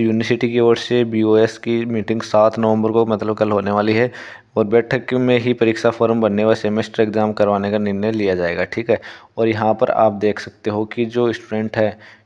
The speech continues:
ठीक है, उनकी साफ साफ लिखा हुआ है कि जो नवंबर के, उम, कॉलेज स्टाफ के जो है एक चुनाव में ड्यूटी होने के कारण थोड़ा लेट हो रहा है, ठीक है।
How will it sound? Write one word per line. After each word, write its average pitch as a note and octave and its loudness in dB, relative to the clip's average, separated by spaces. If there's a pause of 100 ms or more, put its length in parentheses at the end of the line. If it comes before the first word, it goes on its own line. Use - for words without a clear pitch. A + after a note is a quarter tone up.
(100)
ठीक A#2+ -4
है, G#2+ -2 (320)
उनकी A#2 -2
साफ A2+ 0
साफ A#2+ 0
लिखा A2+ -2
हुआ A2+ 4
है A#2 2
कि A#2 -6
जो B2 0
नवंबर A#2 2
के, A#2+ -2 (220)
उम, G#2+ -6 (840)
कॉलेज B2+ 2
स्टाफ A#2+ 2
के C3 -2
जो B2 0
है B2 2
एक A2+ -4
चुनाव A#2+ 0
में B2+ -2
ड्यूटी A#2 0
होने A2+ 4
के G#2 -2
कारण A2+ 2
थोड़ा A2+ -6
लेट G#2+ 2
हो G#2 2
रहा G2 4
है, F#2+ -2
ठीक B2+ -4
है। G#2+ -2